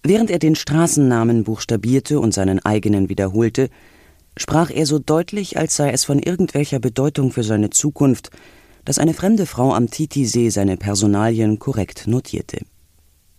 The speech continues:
Merkel spürte, wie die Spannung allmählich in ihm nachließ.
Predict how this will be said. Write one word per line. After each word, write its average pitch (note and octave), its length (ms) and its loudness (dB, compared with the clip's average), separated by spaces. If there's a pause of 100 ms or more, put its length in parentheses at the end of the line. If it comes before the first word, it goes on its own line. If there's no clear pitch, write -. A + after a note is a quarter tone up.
(500)
Merkel A2 380 0
spürte, B2+ 520 -2
wie G#2+ 100 -8
die B2 140 -2
Spannung C#3+ 520 2
allmählich A2 560 -2
in A#2+ 80 0
ihm B2 180 2
nachließ. A2+ 640 0